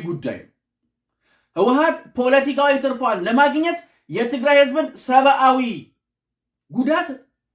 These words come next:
ለፍጆታ እየዋለችው ነው። እኔ ካልተመለስኩ ተፈናቃዮች ለአምስት ዓመታት በተቀመጡበት ካምፕ ይኑሩ፣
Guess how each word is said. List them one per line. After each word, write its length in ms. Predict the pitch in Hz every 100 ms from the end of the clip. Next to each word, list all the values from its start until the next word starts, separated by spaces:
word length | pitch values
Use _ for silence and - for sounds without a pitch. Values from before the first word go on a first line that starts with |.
| _ _ _ _
ለፍጆታ 460 | 240 269 247 247 240
እየዋለችው 540 | 180 170 131 107 - -
ነው። 100 | _ _ _ _ _ _ _ _ _ _ _ _ _ _ _ _ _ _ _ -
እኔ 100 | 220 254
ካልተመለስኩ 760 | 254 254 277 277 277 294 294 311 320 302 - _
ተፈናቃዮች 680 | 190 190 262 269 277 302 294
ለአምስት 400 | 226 240 262 269
ዓመታት 320 | 277 277 285
በተቀመጡበት 640 | 247 262 262 262 269 240 269
ካምፕ 240 | 311 269
ይኑሩ፣ 280 | 220 233 226